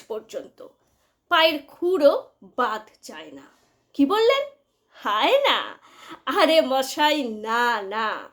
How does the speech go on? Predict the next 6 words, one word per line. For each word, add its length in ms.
আমরা 400
তো 40
অতি 180
নিরীহ 300
ভ্যাবাকাটা 680
মেষ। 260